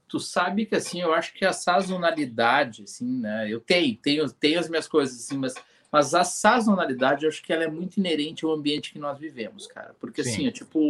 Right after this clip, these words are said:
Speaker 1: o, o cara que mora, sei lá, em Los Angeles, Nova York, esses lugares que tem. Cara, o cara vai na, numa Guitar Center ou no onde for,
Speaker 2: Sim.
Speaker 1: né?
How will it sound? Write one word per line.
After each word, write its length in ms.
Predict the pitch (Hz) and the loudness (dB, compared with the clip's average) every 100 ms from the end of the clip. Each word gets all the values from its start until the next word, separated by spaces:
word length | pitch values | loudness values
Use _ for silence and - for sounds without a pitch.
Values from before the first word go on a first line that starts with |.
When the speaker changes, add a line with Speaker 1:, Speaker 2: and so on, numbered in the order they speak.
| 147 | 2
Speaker 1:
o, 340 | 156 139 139 147 | 0 0 2 -2
o 40 | |
cara 340 | - - 156 180 | -2 2 2 2
que 180 | - 165 | -4 -6
mora, 400 | 139 135 156 143 | 0 2 4 2
sei 160 | 117 151 | 0 0
lá, 420 | 135 131 104 104 113 | 2 2 0 -6 _
em 80 | |
Los 220 | 120 117 113 | -2 -2 0
Angeles, 380 | 135 127 107 | 0 0 -6
Nova 200 | 110 104 | -8 -4
York, 440 | 107 117 131 - 110 | 2 6 6 4 -12
esses 180 | - - | -14 -10
lugares 300 | 110 123 - | -4 -4 -4
que 100 | _ | _
tem. 160 | 131 131 131 _ _ - - | -4 -4 -10 _ _ -20 -8
Cara, 160 | - 254 | 0 4
o 40 | |
cara 160 | 247 226 | 6 6
vai 240 | 190 233 | 8 6
na, 120 | 220 | 6
numa 360 | 151 139 123 107 | 0 0 2 0
Guitar 340 | 107 113 120 | -4 -4 -4
Center 560 | 104 - 123 151 117 95 | -4 -2 2 2 0 -6
ou 160 | 95 98 | -4 -2
no 160 | 104 | 0
onde 140 | 104 104 | 0 -2
for, 480 | - - 175 123 | 2 8 10 8
Speaker 2:
Sim. 80 | 131 - - | 2 -14 -2
Speaker 1:
né? 240 | 110 143 | 2 2